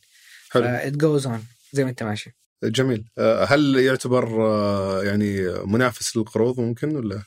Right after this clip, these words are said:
Speaker 1: أو حتى للمايكرو لونز، أنتم يمكن ما تنافسونهم بشكل مباشر، بس إنه يعتبر خيار بالنسبة للمستخدم اللي يدور عن، آه، مبلغ مالي وبعدها، وبعدها يكون في التزام لسداده.
Speaker 2: صحيح.
Speaker 1: فهل تشوفون نفسكم منافسين لهم؟
Speaker 2: شوف،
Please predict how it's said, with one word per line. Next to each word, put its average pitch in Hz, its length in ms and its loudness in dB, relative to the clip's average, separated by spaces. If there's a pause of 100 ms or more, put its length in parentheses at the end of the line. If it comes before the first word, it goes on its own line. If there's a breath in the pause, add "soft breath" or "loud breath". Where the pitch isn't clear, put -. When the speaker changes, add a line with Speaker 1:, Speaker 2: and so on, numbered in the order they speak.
(720)
Speaker 1:
أو 113 80 4
حتى 127 260 2
للمايكرو 120 540 2
لونز، 123 380 0
أنتم 127 220 0
يمكن 139 180 0
ما 156 100 4
تنافسونهم 139 500 0
بشكل 117 260 -2
مباشر، 120 480 0 (520 loud breath)
بس - 180 2
إنه 143 120 2
يعتبر 143 300 2
خيار 123 360 2
بالنسبة 117 380 0
للمستخدم 110 540 0
اللي 131 120 4
يدور 120 380 2
عن، 98 300 -2 (540 loud breath)
آه، 101 960 -2
مبلغ 110 520 2
مالي 143 400 2
وبعدها، 123 360 0
وبعدها 123 300 2
يكون 120 160 0
في 117 120 -2
التزام 113 440 0
لسداده. 101 460 0 (180)
Speaker 2:
صحيح. 139 340 -2
Speaker 1:
فهل 123 240 0
تشوفون 135 260 0
نفسكم 123 320 -2
منافسين 113 400 0
لهم؟ 147 200 -2 (800 loud breath)
Speaker 2:
شوف، - 400 0